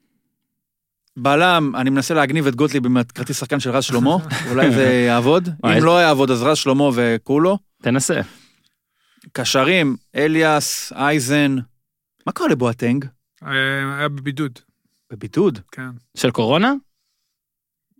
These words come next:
Speaker 3: אה, שאתה מכיר בידוד אחר?
Speaker 2: <laughs> לא
Speaker 1: אין
Speaker 2: יודע.
Speaker 1: בעיה, אז
Speaker 3: אם הוא
Speaker 1: אייזן,
Speaker 3: מכיר בידוד אחר, אני
Speaker 1: אייזן
Speaker 3: אשמח.
Speaker 2: אני
Speaker 1: ואליאס,
Speaker 2: מכיר, נדבר עליו.
Speaker 1: קופר,
Speaker 2: קטליה.
Speaker 1: קוטליה חלוץ,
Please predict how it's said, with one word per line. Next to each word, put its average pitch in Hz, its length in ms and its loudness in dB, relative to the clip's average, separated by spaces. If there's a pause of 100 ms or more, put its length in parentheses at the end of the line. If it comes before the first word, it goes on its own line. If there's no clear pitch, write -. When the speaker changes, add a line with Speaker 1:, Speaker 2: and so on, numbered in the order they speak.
(260)
Speaker 3:
אה, 123 140 -8
שאתה 123 180 -12
מכיר 147 220 -4
בידוד 165 260 0
אחר? 180 160 2
Speaker 2:
<laughs> - 40 6
לא 131 40 4
Speaker 1:
אין 120 100 4
Speaker 2:
יודע. 139 120 4
Speaker 1:
בעיה, 135 220 4
אז 127 140 0
Speaker 3:
אם 139 60 0
הוא - 120 0
Speaker 1:
אייזן, 226 220 4
Speaker 3:
מכיר 180 200 4
בידוד 233 260 4
אחר, 220 220 4
אני 214 140 4
Speaker 1:
אייזן 202 340 4
Speaker 3:
אשמח. 170 220 2
Speaker 2:
אני 165 80 4
Speaker 1:
ואליאס, 202 300 4
Speaker 2:
מכיר, 123 300 2
נדבר 123 300 2
עליו. 107 220 0 (140)
Speaker 1:
קופר, 220 460 2 (960)
Speaker 2:
קטליה. 120 460 0 (140)
Speaker 1:
קוטליה 185 420 2
חלוץ, 208 680 2